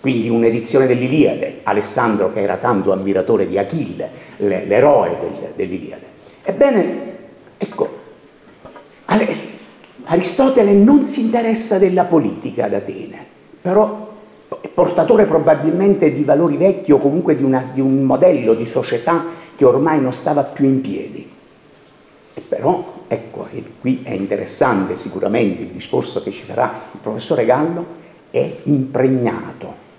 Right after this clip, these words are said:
del suo tempo, delle idee del suo tempo e in qualche modo è partecipe degli eventi, è partecipe sin dal momento in cui va, si reca in Macedonia.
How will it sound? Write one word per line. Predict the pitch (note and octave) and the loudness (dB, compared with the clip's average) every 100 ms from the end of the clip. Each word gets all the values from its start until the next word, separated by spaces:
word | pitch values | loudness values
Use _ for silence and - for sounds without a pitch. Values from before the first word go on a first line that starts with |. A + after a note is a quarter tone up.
| _ _ - | _ _ -6
del | A2+ | -4
suo | - - D#3 | -4 0 2
tempo, | D3+ - - - - - - - | 2 0 -4 -12 -16 -18 -20 -12
delle | - A#2 A#2 | 0 0 2
idee | A#2+ C#3 D#3 | 2 4 4
del | A2+ G#2 | 2 -2
suo | - A#2+ | -4 0
tempo | F#3+ G#3 D3+ C3 - | 2 4 2 0 0
e | B3+ - - | -2 0 2
in | D#3 | 2
qualche | D3 C#3+ D3 | 2 0 -2
modo | F#3 A3 F#3+ | 0 2 2
è | |
partecipe | - - A2 - B3 G3+ - G2+ - - - - | 2 -4 -6 -4 -2 -2 -4 -4 -4 -4 -14 -6
degli | G#2 A2+ A2+ | 0 4 4
eventi, | A2+ G2 E2+ - | 4 2 -2 -8
è | - | -6
partecipe | - C3 - A3 F3+ C#3+ A#2+ - - - - | -4 -2 0 0 2 0 -2 -8 -16 -16 -2
sin | A#3 B3+ | 4 6
dal | A3+ | 6
momento | G3+ G#3 A#3+ A3 | 4 4 4 6
in | F3+ | 4
cui | F3+ A3 | 4 4
va, | F#3 G#3 G3+ - - - - - _ _ _ _ _ _ _ - | 4 4 0 -6 -16 -20 -20 -20 _ _ _ _ _ _ _ -14
si | - D#3+ | -6 0
reca | F3+ G3+ E3 | 2 4 4
in | C#3 | 4
Macedonia. | C3 B2 - G3 G3+ - - - | 4 0 2 4 2 0 -10 -14